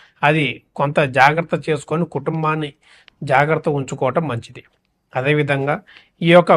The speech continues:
కుటుంబ విషయంలో, ఈ యొక్క రాశి వారికి ఆరోగ్య విషయంలో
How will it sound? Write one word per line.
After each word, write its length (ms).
కుటుంబ 280
విషయంలో, 440
ఈ 140
యొక్క 220
రాశి 220
వారికి 420
ఆరోగ్య 420
విషయంలో 420